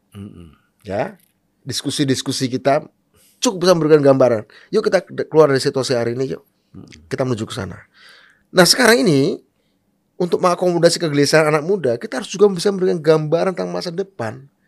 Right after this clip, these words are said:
Speaker 1: Mm-mm.
Speaker 2: Karena kalau ini nggak dikasih, orang akan keluar dari masa kini untuk kembali ke masa lalu.
Speaker 1: Mm-mm.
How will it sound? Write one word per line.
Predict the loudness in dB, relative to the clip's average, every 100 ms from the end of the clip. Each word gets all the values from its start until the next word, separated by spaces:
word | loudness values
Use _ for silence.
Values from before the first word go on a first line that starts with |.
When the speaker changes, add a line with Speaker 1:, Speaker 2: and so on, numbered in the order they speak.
| _
Speaker 1:
Mm-mm. | -20 -20 _ -4
Speaker 2:
Karena | -2
kalau | 2 0
ini | 0 2
nggak | 4 4
dikasih, | 4 0 2 0 -2 -12 _ _ _ _ _ _ _
orang | 2 2 4
akan | 2
keluar | 4 4
dari | 4 4
masa | 2 0
kini | -4 -2 -2
untuk | -2 0
kembali | 2 2
ke | 2
masa | 0 2
lalu. | 2 0 -4 -14 _
Speaker 1:
Mm-mm. | -20 -18